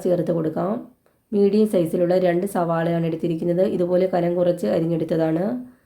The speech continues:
അതുകൂടി നമുക്കിതിലേക്ക് ചേർത്ത് കൊടുക്കാം. നിങ്ങൾ ആദ്യമായിട്ടാണ് എൻ്റെ ഈ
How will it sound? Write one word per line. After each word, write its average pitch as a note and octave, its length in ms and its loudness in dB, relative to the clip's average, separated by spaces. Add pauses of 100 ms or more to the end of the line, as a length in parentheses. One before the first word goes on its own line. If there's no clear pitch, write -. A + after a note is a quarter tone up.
(320)
അതുകൂടി F3+ 340 0
നമുക്കിതിലേക്ക് E3+ 540 0
ചേർത്ത് E3+ 300 0
കൊടുക്കാം. E3+ 340 -2 (4000)
നിങ്ങൾ G#3 180 4 (100)
ആദ്യമായിട്ടാണ് F#3 600 2 (140)
എൻ്റെ F3 220 -2
ഈ - 20 2